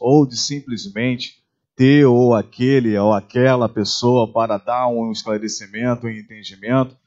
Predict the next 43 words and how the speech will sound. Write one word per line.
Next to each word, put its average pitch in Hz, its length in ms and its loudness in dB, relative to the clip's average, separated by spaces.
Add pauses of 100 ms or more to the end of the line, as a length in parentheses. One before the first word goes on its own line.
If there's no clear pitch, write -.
(420)
a 110 80 -2
gente 123 280 -6
tem 131 100 -8
que 123 80 -12
ser 127 160 -4
sincero 127 400 -4
nessa 123 240 -6
hora. 117 500 -2 (380)
Eu 117 160 -2
acredito 127 500 -2
que - 80 -8
a 131 60 -4
maioria 131 380 0
dos 117 240 -6
votos 117 380 -4
já 135 100 -10
estão 135 260 -16
definidos 131 500 -10
há 151 80 -12
muito 143 200 -20
tempo, 151 520 -16 (220)
né? 147 240 -4
Vamos 147 320 -8
ser 165 140 -6
sinceros, 139 720 -6 (480)
tá? 123 380 -4 (640)
É, 104 640 0
então, 139 440 0 (180)
não 139 180 -2
foi 127 320 4
isso 156 440 2
ou 139 100 0
aquilo 151 500 -2
que 135 140 -12
vai 127 140 -4
fazer 127 340 -8
com 131 160 -12
que 127 160 -14
mude 127 460 -6
ou 117 120 -8
encha 120 200 -8
aquele 107 240 -20
voto. 95 420 -10